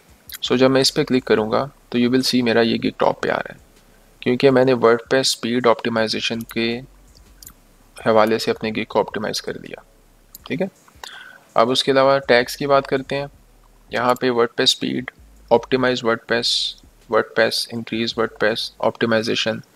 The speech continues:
ये tags अभी इतने अच्छे नहीं हैं, trust me। जो मैं आपको पहले बात बता रहा था, tags इतने related नहीं है, but again मुझे एक ही keyword मिला तो उसके ऊपर मेरा rank हो गया, so I did not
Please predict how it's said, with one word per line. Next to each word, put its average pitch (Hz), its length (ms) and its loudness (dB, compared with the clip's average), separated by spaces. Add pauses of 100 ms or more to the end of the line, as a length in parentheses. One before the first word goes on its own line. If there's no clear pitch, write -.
(420)
ये 123 300 6
tags 123 460 0
अभी 123 180 -4
इतने 117 240 -6
अच्छे 110 280 -6
नहीं 107 200 -10
हैं, 107 80 -8
trust - 360 -6
me। - 120 -14 (400)
जो 117 180 -6
मैं 117 100 0
आपको 120 240 0
पहले 117 260 0
बात 117 160 0
बता 113 240 0
रहा 120 100 2
था, 123 100 -2
tags 117 380 0
इतने 131 380 -4
related 107 500 -2
नहीं 107 120 -14
है, 110 140 -10 (400)
but 120 240 2
again 127 460 0 (500)
मुझे 123 280 4 (140)
एक 123 220 2
ही 143 60 0
keyword 131 300 2
मिला 120 300 2 (260)
तो - 80 -2
उसके 123 220 0
ऊपर 123 140 0
मेरा 120 200 4
rank 110 280 2
हो 120 100 0
गया, 120 140 0
so 117 140 2
I 113 160 4
did 113 240 -4
not 113 160 -2